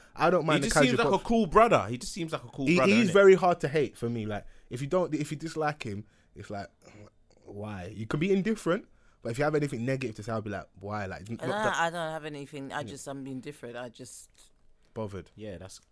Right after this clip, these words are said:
Speaker 2: yeah.
Speaker 3: not bothered at all. <laughs>
Speaker 1: She's one of the few women though <laughs> that I have encountered
Speaker 2: Yeah,
Speaker 1: that aren't
Speaker 2: yeah.
Speaker 1: necessarily waiting
Speaker 3: But
Speaker 1: for
Speaker 3: I don't
Speaker 1: Andy.
Speaker 3: like boxing, so if you're engaged in something that I don't particularly like, that's
Speaker 1: Yeah.
Speaker 3: not gonna help you in any way. I, s-, I say help you, but I,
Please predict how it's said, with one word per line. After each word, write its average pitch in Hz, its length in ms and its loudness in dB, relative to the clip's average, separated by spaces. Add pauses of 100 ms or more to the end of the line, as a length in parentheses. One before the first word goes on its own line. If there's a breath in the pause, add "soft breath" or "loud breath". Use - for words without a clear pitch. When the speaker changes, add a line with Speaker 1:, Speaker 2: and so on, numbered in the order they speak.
(120)
Speaker 2:
yeah. 127 220 -12
Speaker 3:
not 147 340 -8
bothered 135 320 -14
at - 140 -20
all. 131 200 -18 (300)
<laughs> - 280 -14
Speaker 1:
She's 220 220 -4
one 254 100 6
of 226 60 6
the 208 60 8
few 214 280 4
women 170 280 4
though 113 240 -6 (100)
<laughs> - 540 -18
that 139 80 -4
I - 20 2
have 156 180 2
encountered 143 520 -2 (100)
Speaker 2:
Yeah, 90 220 -10
Speaker 1:
that 120 200 0
aren't 143 220 -2
Speaker 2:
yeah. 139 80 0
Speaker 1:
necessarily 143 560 -2
waiting 120 340 -2
Speaker 3:
But 185 100 -4
Speaker 1:
for 196 40 2
Speaker 3:
I 202 80 2
don't 214 140 2
Speaker 1:
Andy. 196 140 -2
Speaker 3:
like 180 280 2
boxing, - 560 -6
so 139 200 -6
if 143 140 -8
you're 175 240 -2
engaged 151 640 -8
in 135 140 -10
something 135 420 -8
that 107 100 -10
I 113 60 -6
don't 131 340 -8
particularly 127 600 -14
like, 123 420 -10 (140)
that's 113 240 -14
Speaker 1:
Yeah. 98 180 -12
Speaker 3:
not 139 240 -12
gonna 123 160 -16
help 120 520 -12
you 113 120 -16
in 117 140 -16
any 117 200 -16
way. 113 120 -12
I, 131 60 -8
s-, 131 120 -14 (240)
I 139 120 -8
say 135 180 -8
help 131 360 -4
you, 117 120 -16
but - 200 -12
I, 127 60 -14